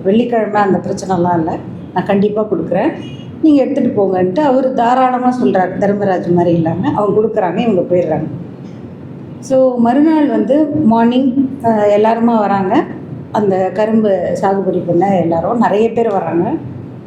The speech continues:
அவங்க எல்லாரும் வந்து பண்ணலான்னு வரும்போது, அதுல மெயினா கருப்புசாமின்னு ஒருத்தர் வராரு. அவர் தலைமையில தான் எல்லாமே பண்றாங்க. எல்லாம் பண்ண முடியுமா, எல்லாம் செய்யலாமான்னு கேக்குறாங்க. எல்லாமே எடுத்து செய்றாங்க. ஒய்ஃபை கூப்பிட்டு சொல்றாரு, "இத்தனை பேர் இருக்காங்க,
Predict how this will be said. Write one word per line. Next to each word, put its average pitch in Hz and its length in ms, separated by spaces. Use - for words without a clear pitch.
அவங்க 269 260
எல்லாரும் 269 320
வந்து 240 580
பண்ணலான்னு 233 400
வரும்போது, 196 420
அதுல 202 260
மெயினா 254 400
கருப்புசாமின்னு 254 720
ஒருத்தர் 180 380
வராரு. 160 260
அவர் 254 220
தலைமையில 240 460
தான் 220 120
எல்லாமே 190 280
பண்றாங்க. 170 540
எல்லாம் 254 260
பண்ண 240 200
முடியுமா, 214 420
எல்லாம் 214 320
செய்யலாமான்னு 196 520
கேக்குறாங்க. 175 500
எல்லாமே 220 420
எடுத்து 214 340
செய்றாங்க. 180 460
ஒய்ஃபை 294 280
கூப்பிட்டு 240 380
சொல்றாரு, 214 240
"இத்தனை 254 440
பேர் 269 180
இருக்காங்க, 254 600